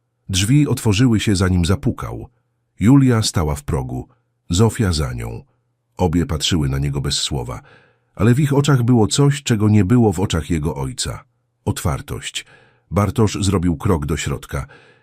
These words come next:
i wiedział, że każdy kolejny będzie wymagał odwagi, bo konflikt, który nosił w sobie przez lata,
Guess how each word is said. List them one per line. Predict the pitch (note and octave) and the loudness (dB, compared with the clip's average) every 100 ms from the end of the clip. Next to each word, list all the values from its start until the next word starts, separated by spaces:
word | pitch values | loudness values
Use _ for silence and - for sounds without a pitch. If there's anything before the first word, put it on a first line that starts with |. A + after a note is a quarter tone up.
| _ | _
i | G#2+ | 0
wiedział, | G#2 B2+ A#2 A2 | 2 4 4 2
że | G2+ | 0
każdy | - A#2 G#2+ A#2 | 2 2 4 0
kolejny | - G#2 F#2+ D2+ D2 | 0 2 2 0 0
będzie | D#2+ D#2 D#2+ | 0 0 0
wymagał | D#2+ D#2+ D2 C#2+ | 0 0 0 -2
odwagi, | C#2+ C#2+ C2 B1 - _ _ _ _ - | -2 -4 -6 -8 -12 _ _ _ _ -4
bo | E2 | -4
konflikt, | - C#3 B2+ G2+ - - | 2 2 4 -2 -6 -12
który | - F#2 | -4 0
nosił | F2+ G#2 B2 | 2 2 0
w | G2+ | 0
sobie | G2+ F2 | 0 -2
przez | D#2 E2 D2+ | -2 -2 0
lata, | E2+ G2 D#2+ | 0 0 -4